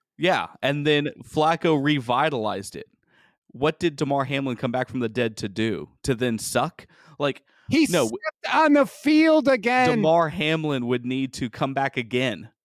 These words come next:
Speaker 1: to now not suck.
Speaker 2: Damar Hamlin stepped on the field the last time he was on it. He died. You know how much courage that takes? What are we talking about? Joe Flacco?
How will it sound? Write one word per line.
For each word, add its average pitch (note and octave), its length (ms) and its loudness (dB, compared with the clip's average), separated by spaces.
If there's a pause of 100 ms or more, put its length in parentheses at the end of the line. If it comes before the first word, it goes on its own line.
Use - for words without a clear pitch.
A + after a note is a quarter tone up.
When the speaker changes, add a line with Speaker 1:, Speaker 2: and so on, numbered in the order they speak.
(340)
Speaker 1:
to D3 100 -2
now B2 240 0
not A#2+ 340 -4
suck. - 520 -6 (760)
Speaker 2:
Damar D4 480 4
Hamlin C4 420 4
stepped - 380 -2
on A#3 100 4
the A3+ 80 2
field A3+ 340 0
the F#3+ 80 0
last G#3 320 0
time G#3+ 200 2
he G#3 100 4
was F#3 220 2
on G3 180 2
it. G3 100 0
He E3 180 -6
died. F#3 520 2
You F3+ 60 0
know B3+ 80 4
how C#4 160 6
much A#3+ 260 0
courage G#3+ 500 2
that C4 280 2
takes? C4+ 340 2
What D4 140 4
are D#4+ 40 6
we D#4+ 120 4
talking D#4 460 0
about? A#3 260 0
Joe C4+ 220 2
Flacco? A3+ 580 -2